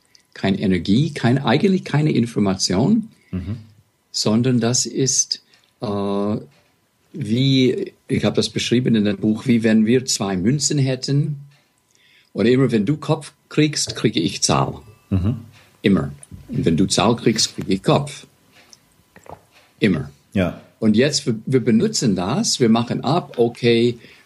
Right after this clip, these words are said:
Speaker 1: wer Kopf kriegt, die andere Person kommt zu diesem Mensch, ne? Also du kriegst dann Zahl, wenn ich Kopf kriege, dann kommst du nach Zürich. Und umgekehrt, wenn du Kopf kriegst, werde ich Zahl haben und ich gehe zu dir.
Speaker 2: Mhm.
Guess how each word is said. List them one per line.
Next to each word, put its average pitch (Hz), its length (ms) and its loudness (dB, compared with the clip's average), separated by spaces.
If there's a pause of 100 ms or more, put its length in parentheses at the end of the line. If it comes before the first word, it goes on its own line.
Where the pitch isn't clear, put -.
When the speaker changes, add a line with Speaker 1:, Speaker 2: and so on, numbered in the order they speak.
(160)
Speaker 1:
wer 113 300 0
Kopf - 420 -4
kriegt, - 600 -4 (280)
die 113 80 -2
andere 127 280 2
Person 113 680 2 (1200)
kommt 107 280 2
zu 107 120 0
diesem 90 640 -2
Mensch, 73 520 -4
ne? 170 300 2
Also 87 220 0
du 101 180 0
kriegst - 320 -2
dann 85 140 0
Zahl, 127 320 2
wenn 113 100 4
ich 117 100 -4
Kopf - 280 -4
kriege, 120 260 2
dann 101 140 -2
kommst 101 240 -4
du 104 40 -2
nach 82 180 -4
Zürich. 160 460 0 (540)
Und 110 380 2 (260)
umgekehrt, 107 640 2
wenn 90 120 0
du 117 120 0
Kopf - 320 -4
kriegst, - 340 0
werde 95 160 2
ich 104 160 -2
Zahl 92 260 0
haben 90 260 0
und 82 80 0
ich 82 100 -6
gehe 73 220 -2
zu - 160 0
dir. 110 340 2 (340)
Speaker 2:
Mhm. 92 280 -4